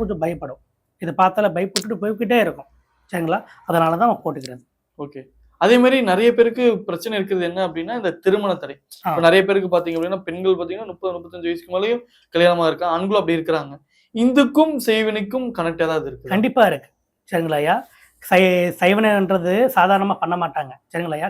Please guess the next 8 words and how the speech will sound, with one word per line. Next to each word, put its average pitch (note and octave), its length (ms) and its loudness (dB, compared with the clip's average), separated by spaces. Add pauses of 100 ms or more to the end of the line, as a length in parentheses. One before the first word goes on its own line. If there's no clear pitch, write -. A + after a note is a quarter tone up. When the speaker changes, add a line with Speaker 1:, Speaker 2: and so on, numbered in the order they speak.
Speaker 1:
கல்யாணம்ன்றது G#3 720 0
ரொம்ப G3 200 0
முக்கியமானது. G3+ 500 2 (240)
Speaker 2:
ம். D3+ 240 -12 (180)
Speaker 1:
மனுஷனுக்கு G3 500 -2 (100)
கல்யாணம்ன்றது F#3+ 640 -2
ரொம்ப F3+ 140 -2
முக்கியமானது. D#3+ 560 -8